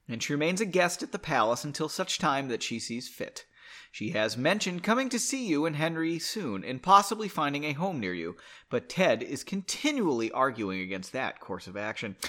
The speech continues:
Oh, 'cause he has a crush! Ugh. The bag of letters is a gift of sorts to you alone. Since your return, we have received an, an, and endless stream, ooh, endless, a lot of S's,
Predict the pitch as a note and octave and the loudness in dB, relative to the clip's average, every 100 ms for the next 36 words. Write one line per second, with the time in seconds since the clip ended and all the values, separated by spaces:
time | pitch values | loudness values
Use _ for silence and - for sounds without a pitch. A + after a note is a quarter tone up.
0 | - - G3+ - E3 D3 D3 D#3+ F#3 G#3 | -8 -8 -8 0 6 10 12 12 12 8
1 | A3 A#3 B3 B3 D4 D4 - C5 A4 G#4+ | 2 6 8 8 4 2 8 12 12 12
2 | G4 - - - C#3 C3 - - - _ | 10 4 0 -8 -6 -4 -4 -8 -16 _
3 | _ _ _ _ _ - D3 B3+ E4+ D#4+ | _ _ _ _ _ 2 6 10 10 8
4 | A3 F3 D3 D3 B2+ C3 B2 C3 C3 - | 6 8 8 6 2 -2 0 2 2 0
5 | A2+ - A#2+ A2+ - - - A3 A#3+ F3+ | -4 -2 0 -2 -4 -6 -6 -2 0 2
6 | B2 G#1 - _ - - - - - A#2+ | 0 0 -8 _ -20 -20 -20 -10 -6 -2
7 | C#3 D3 D3 A3 A#3 A3 F3+ C3 A#2+ C3 | 2 2 6 8 8 6 4 2 2 -2
8 | - G3+ F#3 D3+ A#2+ G2+ - _ - A#3+ | -2 -2 -2 -2 -2 -4 -12 _ -2 0
9 | A#3+ - D#3 D3 E3 E3+ F#3+ - D#3 G#3 | 0 -2 0 2 4 4 2 2 0 2
10 | A3+ G#3 - - D#3 C#3 A#2 B2+ A#2+ - | 2 2 2 -2 0 2 2 -2 -4 -10
11 | - - F3 A2+ D3 D#3 C#3+ A#2 - - | -12 -4 -2 0 0 2 0 2 0 0
12 | - - - - - A2+ A#2 G#2+ B2 - | 2 2 4 4 4 2 2 2 -2 -2
13 | D#2 - | -8 -10